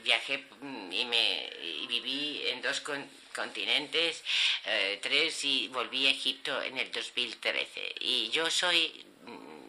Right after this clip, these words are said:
de Alejandría, de origen. A los alejandri-, a los de Alejandría nos interesa mucho el mundo griego, la arquitectura griega que tiene en su frente marítimo y su, y su cultura.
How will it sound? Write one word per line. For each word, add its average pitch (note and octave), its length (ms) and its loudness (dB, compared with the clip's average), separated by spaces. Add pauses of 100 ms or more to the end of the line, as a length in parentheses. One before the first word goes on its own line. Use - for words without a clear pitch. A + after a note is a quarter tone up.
de A#2+ 140 4
Alejandría, A2 880 2
de A2 140 0
origen. G2 520 -2 (360)
A A#2 80 4
los A#2 260 2
alejandri-, G2+ 800 -2
a G#2+ 100 4
los A2 180 -2
de A2 80 -2
Alejandría A2 360 2
nos A#2 160 4
interesa A#2 420 2
mucho A#2+ 400 2
el B2+ 60 2
mundo A#2+ 360 -2
griego, B2 520 6 (240)
la B2+ 80 2
arquitectura G#2 680 -2
griega B2 400 6
que G2+ 200 2
tiene F#2+ 240 -2
en F#2+ 80 -4
su F#2+ 160 -2
frente A#2 440 2
marítimo A#2+ 720 -2 (340)
y B2+ 180 -4
su, A#2 520 -2
y - 60 0
su - 180 2
cultura. A#2+ 640 0